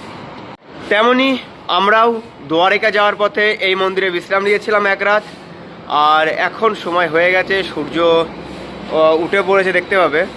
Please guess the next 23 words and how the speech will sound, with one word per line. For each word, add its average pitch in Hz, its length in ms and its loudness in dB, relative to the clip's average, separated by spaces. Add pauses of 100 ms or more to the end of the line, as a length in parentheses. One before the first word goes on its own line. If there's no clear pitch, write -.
(220)
আর 147 520 4 (180)
এখন 208 360 0 (100)
আমাদের 151 340 0
বিদায়ের 151 340 0 (180)
সময় 165 240 2
হয়ে 160 220 0
গেছে, 180 240 -2 (680)
আর 139 420 0 (540)
আমার 165 200 0
সাইকেলও 185 460 0
বাঁধা 170 280 2
হয়ে 165 220 4
গেছে, 185 320 0 (420)
তারুদার 160 360 2
সাইকেল 175 460 0
পুরো 175 180 4
রেডি। 165 300 2 (460)
তো 175 80 0
চলো, 190 320 4 (520)
এখন 190 320 2 (400)
এই 165 140 2
আশাপুরা 220 500 2
থেকে 208 260 2